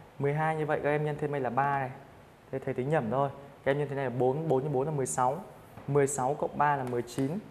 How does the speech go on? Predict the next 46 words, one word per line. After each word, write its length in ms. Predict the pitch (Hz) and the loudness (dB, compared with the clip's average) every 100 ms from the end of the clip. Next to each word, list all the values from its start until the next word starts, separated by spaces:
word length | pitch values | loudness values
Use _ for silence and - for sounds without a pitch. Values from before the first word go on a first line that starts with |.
| - - - - - - - | -18 -20 -20 -20 -20 -20 -2
Chỗ 160 | 170 | 0
này 140 | 180 165 | 2 2
các 120 | 165 | 2
em 120 | 165 | 2
tự 100 | 170 | 0
tính 180 | 170 139 | 0 0
ra 100 | 156 | 0
nháp 240 | 165 190 190 | 2 2 2
nha, 200 | 170 151 | 0 0
thầy 180 | 143 | 0
đang 120 | 135 143 | 0 0
tính 180 | 131 | 0
nhầm. 180 | 160 139 107 - - - | 2 2 0 -10 -16 -4
Mười 200 | 123 123 | 0 0
chín 280 | - 127 135 | 0 -4 -2
trên 220 | 151 139 | -2 0
mười 100 | 131 | -2
hai 180 | 135 135 | -2 0
A 80 | 131 | 2
bình. 220 | 131 127 - - - - - - - - - - - - - - - - | 2 0 -10 -18 -18 -20 -20 -20 -20 -20 -20 -20 -20 -20 -20 -20 -18 -2
Vậy 220 | 143 - - | 2 2 4
các 80 | |
bạn 140 | 160 160 | 2 2
suy 200 | - 151 | 0 0
được 120 | 127 | 2
ra, 360 | 143 143 139 127 - - | 4 4 2 -2 -10 0
đảo 260 | 139 123 110 | 2 4 2
lên 220 | 139 139 - - | 2 0 -6 -12
và 120 | 131 117 | -6 -2
ra 140 | 131 | -2
được 80 | 123 | -2
A 100 | 127 | -4
K. 340 | 127 135 139 131 - - - - | 0 2 2 -2 -14 -18 -20 -10
Vậy 120 | 135 | -6
A 140 | 127 127 | -2 -2
K 260 | - 131 | -2 -6
sẽ 100 | 127 | -4
bằng, 220 | 135 131 117 - - - - - - - - - - - | 0 0 0 -10 -18 -20 -20 -20 -20 -20 -20 -20 -20 -8
các 140 | 156 151 | -4 -2
tính 100 | 143 | -2
ngay, 140 | 151 | -2
các 60 | 143 | -2
bạn 120 | 131 | -4
tự 80 | - | -6
tính 160 | 131 | -4
ngay. 120 | 135 | -4